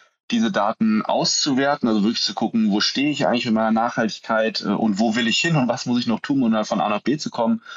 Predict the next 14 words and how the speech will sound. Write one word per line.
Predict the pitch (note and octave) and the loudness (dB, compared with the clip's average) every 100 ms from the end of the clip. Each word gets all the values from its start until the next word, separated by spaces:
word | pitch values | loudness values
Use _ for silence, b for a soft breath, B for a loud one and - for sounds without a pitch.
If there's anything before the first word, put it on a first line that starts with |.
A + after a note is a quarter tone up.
| B B | B B
und | - | 0
dann | G#2+ | 0
schlussendlich | G2+ A#2+ F2 B2+ A#2+ | 2 0 2 0 0
diese | B2 B2 B2+ A2+ | -2 0 0 0
Daten | F#2+ F#2+ C3 C3 | 0 0 0 0
und | A#2 | 2
Analysen | A2 G#2+ A#2 A#2 | 2 2 2 2
weiterzugeben | G2+ A2+ G#2+ G2 E2 F2 F#2+ | 2 0 -2 -4 -2 0 2
an | C#2+ | 2
alle | G2+ G#2 | 0 2
relevanten | G2+ G2 G2 F#2 | 2 2 0 -2
Stakeholder. | - F2 - F2 E2+ F#3 B B B B B | -2 -2 0 0 0 -2 B B B B B
Das | F#3+ - | -2 -2
könnten | - A2+ G2 A2 A2 | 0 0 2 0 0